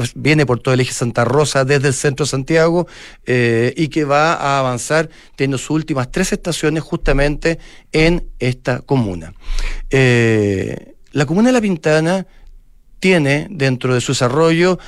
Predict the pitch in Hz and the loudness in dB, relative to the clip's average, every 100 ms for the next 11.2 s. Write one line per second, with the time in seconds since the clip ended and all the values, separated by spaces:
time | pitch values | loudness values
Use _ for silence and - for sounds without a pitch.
0 | - - 131 127 127 113 120 110 175 180 | -16 -4 0 2 0 0 -2 -2 -4 -2
1 | 175 165 156 160 151 151 143 139 147 139 | 0 0 0 -2 0 0 0 -2 -2 0
2 | 143 156 165 147 117 107 135 - 151 147 | 2 2 2 -2 -2 -2 -2 0 -2 0
3 | 185 170 196 190 - - 151 131 139 143 | 0 2 2 0 -10 -10 -4 0 0 -2
4 | - - 170 190 190 - 170 143 143 156 | -4 0 2 2 -2 -4 -6 -2 -2 0
5 | 156 127 127 160 220 254 220 143 117 107 | -2 -4 -6 -2 0 2 0 0 0 0
6 | 110 147 185 - - - - 135 123 120 | 0 0 -2 -6 -20 -20 -6 0 2 2
7 | 113 110 110 127 135 143 - 139 135 - | 2 0 -2 0 0 0 0 -2 -2 -4
8 | - - - 110 117 - 127 143 139 139 | -18 -14 -10 -6 -6 -4 -2 2 2 4
9 | 220 220 226 - 120 - 139 135 120 160 | 2 2 0 0 -4 -2 0 0 0 -2
10 | 170 185 160 147 139 147 131 120 120 127 | -2 -4 -4 0 0 -2 -4 -4 0 0
11 | 139 | 0